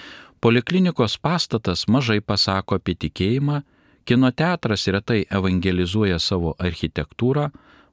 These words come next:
o prekybos centras kažin ar daug pasitarnauja, kad pabrėžtų Kristaus buvimą ir veikimą pasaulyje.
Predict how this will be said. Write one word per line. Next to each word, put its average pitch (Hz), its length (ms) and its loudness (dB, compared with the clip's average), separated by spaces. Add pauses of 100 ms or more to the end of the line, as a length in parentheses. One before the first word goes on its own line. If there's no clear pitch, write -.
o - 100 0
prekybos 147 640 -2
centras 135 480 -2
kažin 127 480 -2 (320)
ar 92 180 0
daug 120 300 0
pasitarnauja, 107 920 0 (380)
kad - 260 -2
pabrėžtų 107 640 0
Kristaus 87 560 0
buvimą 135 540 -2 (100)
ir 113 160 0
veikimą 85 480 -2
pasaulyje. 73 720 -6